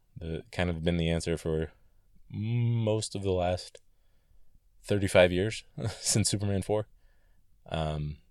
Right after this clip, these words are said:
just kind of going back and forth, and, uh, Superman Returns come out, and then we're in limbo, and then finally Man of Steel gets made, and then,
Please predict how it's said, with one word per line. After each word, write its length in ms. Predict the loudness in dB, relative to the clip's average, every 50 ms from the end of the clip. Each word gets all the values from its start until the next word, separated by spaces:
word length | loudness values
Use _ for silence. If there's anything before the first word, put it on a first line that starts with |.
| -10 -6
just 180 | -6 -4 -2
kind 140 | -2 -2 -2
of 80 | -2 -2
going 200 | -2 -2 0 0
back 180 | 0 -2 -2
and 120 | -4 -8 -8
forth, 300 | -6 -6 -6 -6 -6 -8
and, 380 | -10 -8 -8 -10 -10 -12 -12 -12 -12
uh, 60 | -14 -16 -18 -20 -20 -20 _ _ _ _
Superman 380 | -12 -10 -8 -6 -4 -2 -2 -2
Returns 320 | -4 -4 -6 -6 -6 -6
come 220 | -6 -6 -4 -4
out, 300 | -2 -2 -2 -4 -6 -8 -10
and 140 | -12 -10 -10
then 160 | -10 -8 -8
we're 100 | -6 -6
in 180 | -6 -6 -4 -4
limbo, 460 | -4 -4 -2 -2 -2 -2 -4 -6 -10 _ _ -16
and 200 | -14 -10 -8 -8
then 240 | -6 -6 -6 -6 -8 -10 -16 -20 -20 -20 -20 -20 -20 _ _ _ _ -2
finally 260 | 2 2 4 4 4
Man 180 | 2 2 2 0
of 80 | 0 0
Steel 180 | 0 -2 -2
gets 200 | -2 -4 -4 -4
made, 220 | -4 -4 -4 -4 -4
and 100 | -4 -4
then, 220 | -6 -6 -8